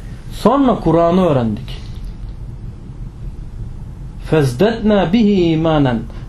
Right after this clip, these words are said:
ve sonra da onunla imanımızı arttırdık. Yine İbn Ömer radıyallahu anh'dan buna benzer bir rivayet var. Bunların ikisi de sahih rivayetler. O da şöyle diyor, bakın.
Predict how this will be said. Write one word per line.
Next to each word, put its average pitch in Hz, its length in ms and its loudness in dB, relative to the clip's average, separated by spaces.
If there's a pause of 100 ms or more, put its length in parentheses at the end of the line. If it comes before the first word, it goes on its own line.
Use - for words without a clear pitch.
ve 147 100 4
sonra 202 420 2
da 170 80 4
onunla 196 480 4
imanımızı 147 720 2
arttırdık. - 480 -4 (2250)
Yine 269 400 4
İbn 208 160 2
Ömer 226 320 4
radıyallahu 220 580 4
anh'dan 185 560 4
buna 185 260 4
benzer 143 380 2
bir 127 100 -2
rivayet 123 480 0
var. 359 160 2 (540)
Bunların 190 440 2
ikisi 185 380 0
de 202 180 4 (1200)
sahih 175 440 2
rivayetler. 143 640 2 (840)
O 185 120 4
da 226 100 6
şöyle 233 380 4
diyor, 165 200 4
bakın. 196 340 2